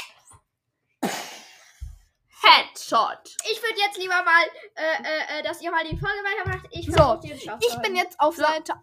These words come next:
Speaker 3: eins von acht durch und wir sind gleich bei der Hälfte.
Speaker 1: Ich bin
Speaker 3: Naja.
Speaker 1: auf Seite eins von zwei. Ja, okay. Mhm.
Speaker 3: Okay, so. Ähm, Derek war jedenfalls Zeuge davon, ähm,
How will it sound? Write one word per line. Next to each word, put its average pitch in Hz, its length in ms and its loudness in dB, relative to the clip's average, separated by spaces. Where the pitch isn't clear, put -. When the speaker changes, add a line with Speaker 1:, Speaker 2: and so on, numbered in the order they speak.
Speaker 3:
eins 302 420 0
von 302 280 -4
acht - 480 0
durch 427 400 0
und 285 100 -6
wir 294 80 -4
sind 294 160 -4
gleich 294 200 0
bei 269 100 -6
der 277 100 -2
Hälfte. 202 380 -8
Speaker 1:
Ich 320 140 -8
bin - 100 -4
Speaker 3:
Naja. - 180 10
Speaker 1:
auf 415 60 8
Seite 359 120 2
eins 339 200 -4
von 330 280 -8
zwei. - 180 -20
Ja, - 140 -18
okay. - 360 -20
Mhm. 247 360 -20
Speaker 3:
Okay, 311 360 4
so. 247 380 -2
Ähm, 330 280 2
Derek 330 420 4
war 294 80 6
jedenfalls 302 800 -2
Zeuge 269 560 0
davon, 247 520 -6
ähm, 294 340 0